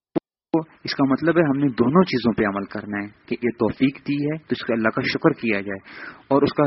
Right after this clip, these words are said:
شکر کیسے پوری طرح ادا ہوگا؟ ایک ہے زبان سے شکر ادا کرنا، اور دوسرا یہ کہ اپنے اعضاء سے شکر ادا کرنا۔ وہ اعضاء سے شکر کس طرح ادا ہوگا؟ وَعَمِلُوا الصَّالِحَاتِ،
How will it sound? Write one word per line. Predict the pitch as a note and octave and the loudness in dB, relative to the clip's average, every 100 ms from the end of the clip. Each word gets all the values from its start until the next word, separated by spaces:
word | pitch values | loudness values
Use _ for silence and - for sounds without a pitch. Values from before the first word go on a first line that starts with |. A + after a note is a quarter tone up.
| D3 - | 0 0
شکر | C#3+ - E3 | 0 4 2
کیسے | - C3+ - | 2 -2 2
پوری | F#3 D#3+ D#3+ | 2 6 6
طرح | E3 E3 | 6 4
ادا | D3+ B2+ D3 | 2 4 4
ہوگا؟ | C#3+ C3+ D3+ E3+ | 4 2 0 -2
ایک | - B2+ E3 | 2 2 2
ہے | |
زبان | A#2 A2 A2 D3 | -2 0 4 4
سے | - G#2 | 2 -4
شکر | - A#2+ | 0 0
ادا | G#2 G2+ | 0 -2
کرنا، | - G2 G#2 - - - - B2+ | -2 -6 -6 -6 -10 -10 2 6
اور | B2+ | 8
دوسرا | A2+ A#2 - C#3+ | 10 8 8 2
یہ | C3+ D3+ | 2 0
کہ | - | 2
اپنے | A#2+ - D#3 B2+ | 0 0 0 0
اعضاء | G#2+ A#2+ D3+ | 4 6 4
سے | - | 4
شکر | - B2+ A2+ | -2 2 2
ادا | G#2+ G#2 | 4 2
کرنا۔ | - G#2 A#2 C#3 - - - | 0 -4 -4 -4 -8 -18 0
وہ | C3 - | 4 6
اعضاء | A#2+ A#2+ C#3+ | 6 6 6
سے | E3 D#3 C3+ | 4 2 2
شکر | D3 | 2
کس | C#3 D3 - | 0 -4 -2
طرح | F3 | -4
ادا | D3+ B2 B2+ | -2 2 2
ہوگا؟ | - _ - B2 _ _ _ _ - D3 D3+ | 2 _ -8 -8 _ _ _ _ -6 -4 -2
وَعَمِلُوا | A#2+ G2 C3+ C3 A2+ | 0 4 4 4 2
الصَّالِحَاتِ، | - A#2+ G#2+ G#2 G2+ G#2 B2 D3+ _ _ _ _ - | 0 0 2 0 0 2 2 2 _ _ _ _ -8